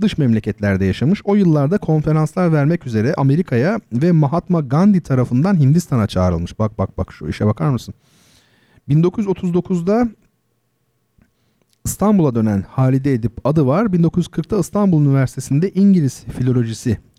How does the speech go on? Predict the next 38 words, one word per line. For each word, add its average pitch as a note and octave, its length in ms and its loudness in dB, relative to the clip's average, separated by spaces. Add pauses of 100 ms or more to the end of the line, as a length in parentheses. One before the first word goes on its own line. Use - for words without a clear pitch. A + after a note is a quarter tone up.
Kürsüsü G2 380 -2
Başkanı F2 380 -2
olmuş. D#2+ 380 -6 (840)
Bin D#3 140 2
dokuz G3 220 0
yüz G#3 80 2
ellide G#3 260 2
Demokrat F#3 440 0
Parti D3 260 0
listesinden A2+ 540 0
bağımsız B2 340 -2
milletvekili F#3+ 500 0
seçilmiş. - 600 -2 (680)
Bin C#3+ 120 4
dokuz F3 200 0
yüz D3 140 -2
elli D3+ 140 0
dörtte D#3 220 -2
istifa E3 420 0
ederek D3+ 320 -2
evine C#3 380 2 (500)
çekilmiş A2 720 -4
ve C3 100 0
bin C3 80 0
dokuz A#2+ 180 -4
yüz - 20 0
altmış A2 280 -6
dörtte B2 200 -10
hayatını C#3+ 360 -2
kaybetmiş. C3+ 600 -4 (760)
Eserlerini D3+ 520 0
okumaya D3+ 320 0
gerek D3+ 280 -2
var G3+ 120 0
mı D3+ 100 2
ya? B2+ 100 0
Sinekli C3+ 500 -4
Bakkal, C3 420 -2